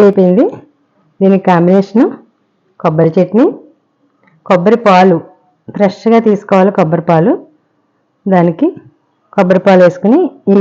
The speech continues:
ఇది కొబ్బరి, ఇది బెల్లం పొడి, ఇది బెల్లం పొడి వేసుకుని తింటే బాగుంటది. నెయ్యి వేసుకుని, బెల్లం పొడి వేసుకుని,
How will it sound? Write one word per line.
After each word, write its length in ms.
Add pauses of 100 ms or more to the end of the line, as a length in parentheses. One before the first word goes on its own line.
ఇది 180
కొబ్బరి, 280 (140)
ఇది 160 (160)
బెల్లం 280
పొడి, 220
ఇది 100 (120)
బెల్లం 300
పొడి 160
వేసుకుని 340
తింటే 200 (120)
బాగుంటది. 460 (600)
నెయ్యి 220
వేసుకుని, 340 (120)
బెల్లం 260
పొడి 160
వేసుకుని, 240